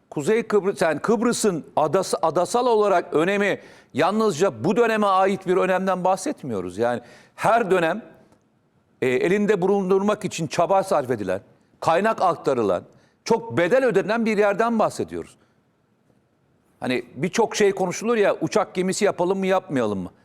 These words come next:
Yani işte her zaman söylediğimiz bir laf vardır. Kıbrıs, Akdeniz'in en büyük uçak gemisidir. En büyük uçak gemisidir. Böyle bir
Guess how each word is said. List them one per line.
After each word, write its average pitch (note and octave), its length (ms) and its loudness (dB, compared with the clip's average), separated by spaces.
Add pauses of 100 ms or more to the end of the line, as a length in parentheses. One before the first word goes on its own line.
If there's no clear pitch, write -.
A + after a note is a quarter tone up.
(380)
Yani A2+ 140 -4
işte C#3 340 -4
her F3+ 200 2
zaman E3+ 220 0
söylediğimiz F3 480 0
bir F3+ 40 2
laf E3+ 240 -2
vardır. A2 300 0 (540)
Kıbrıs, G3 500 0 (340)
Akdeniz'in F3+ 640 -2 (100)
en F#3 200 -2
büyük F#3 180 -2
uçak D#3+ 280 -4
gemisidir. G#2+ 520 -10 (880)
En A3+ 160 0
büyük G3 160 -2
uçak F3+ 260 -2
gemisidir. - 420 -12 (420)
Böyle G#3+ 340 2
bir F#3 220 0